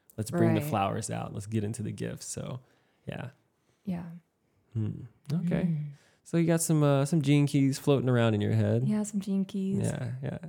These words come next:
Speaker 1: <laughs>
Speaker 2: Yeah.
Speaker 1: What else you got going on in that brain of yours?
Speaker 2: Um, let's see. I guess I was diving into some of Aaron Apke's work, and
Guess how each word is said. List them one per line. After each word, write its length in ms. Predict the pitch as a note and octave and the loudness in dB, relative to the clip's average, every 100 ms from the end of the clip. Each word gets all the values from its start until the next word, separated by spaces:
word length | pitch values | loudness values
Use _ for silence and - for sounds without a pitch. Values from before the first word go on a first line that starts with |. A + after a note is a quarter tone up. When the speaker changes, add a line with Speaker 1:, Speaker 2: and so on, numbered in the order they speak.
| E3+ A#2+ | -8 -6
Speaker 1:
<laughs> 260 | - C#3+ | 2 2
Speaker 2:
Yeah. 300 | G3+ G3 F#3+ G3+ | 2 -4 -6 -6
Speaker 1:
What 120 | F3+ F3+ | 0 0
else 160 | A3 | 2
you 60 | B2+ | 2
got 180 | G2+ G#2+ | 2 0
going 180 | G#2 G#2+ | -2 -2
on 180 | A2+ | -2
in 60 | B2+ | -4
that 220 | B2 - | -6 -4
brain 240 | - G#2+ G#2+ | -2 0 0
of 60 | |
yours? 320 | G#2+ G#2 - | -4 -4 -6
Speaker 2:
Um, 640 | G3+ A3+ A3 G#3+ G#3 G3 F#3+ - _ - | -2 2 2 4 4 2 -2 -10 _ -12
let's 160 | A#3 A3+ | -10 -6
see. 320 | - A3+ G3 | -4 -2 -2
I 120 | - | -2
guess 380 | F#3+ G#3 A3+ - - | -2 -2 -4 -8 -12
I 380 | G3+ F#3+ F#3 F3+ | -6 -2 0 -2
was 140 | F3+ F3 | -6 -4
diving 340 | F#3+ F#3+ G3 | -2 2 2
into 200 | F#3 F#3 | 0 -2
some 400 | - F3+ F3 E3+ | -4 -2 0 -2
of 180 | F#3+ E3+ - | -4 -6 -4
Aaron 240 | E3+ E3+ | -4 -4
Apke's 500 | D#3+ E3 - E3+ F3 - | -6 -8 -6 -6 -6 -8
work, 400 | D#3+ D#3 - - _ _ | -8 -8 -12 -20 _ _
and 100 | - | -14